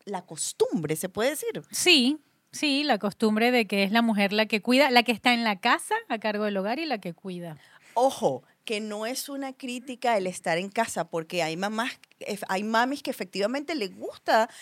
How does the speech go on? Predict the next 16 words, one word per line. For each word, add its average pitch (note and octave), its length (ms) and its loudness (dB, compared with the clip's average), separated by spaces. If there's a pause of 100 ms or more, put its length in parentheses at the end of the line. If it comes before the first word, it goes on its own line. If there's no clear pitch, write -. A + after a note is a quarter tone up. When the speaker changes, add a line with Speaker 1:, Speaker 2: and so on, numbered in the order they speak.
(140)
Speaker 1:
estar A#3+ 280 0
en B3 100 -4
casa, D4+ 420 0
ser A3+ 220 -2
amas C#4 220 0
de G3+ 100 -2
casa, B3+ 400 -2
y G3+ 220 -4
eso G3 180 -6
es B3 120 -10
fantástico. C4 800 -8 (340)
No A3+ 280 -2
todas C4+ 640 2
tienen B3+ 360 -2
la B3+ 80 4
oportunidad. F#3 720 -2